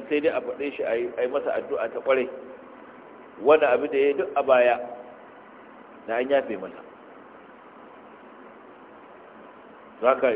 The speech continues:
in mutum ya yi laifi, ya dawo ya tuba, to Allah na karɓi tubansa. Wannan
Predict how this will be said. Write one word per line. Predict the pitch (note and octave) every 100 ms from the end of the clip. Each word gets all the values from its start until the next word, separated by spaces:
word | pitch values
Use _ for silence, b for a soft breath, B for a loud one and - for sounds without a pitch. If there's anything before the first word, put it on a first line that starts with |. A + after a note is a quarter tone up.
| - - -
in | D#3+ E3+ D#3+ - -
mutum | A#2+ A2+ C3+ B2+
ya | B2+
yi |
laifi, | C3 A#2+ G#2+ A#2 A#2 - - - - - G#2+
ya | B2
dawo | B2 A#2+ B2+
ya |
tuba, | B2 C3 D3+ E3 - B2+
to | A#2
Allah | A#2+ A2+
na | G#2+
karɓi | F#2+ F2+ F2+
tubansa. | - F2+ F2+ - - - - - - - - - - - -
Wannan | G#2 A#2+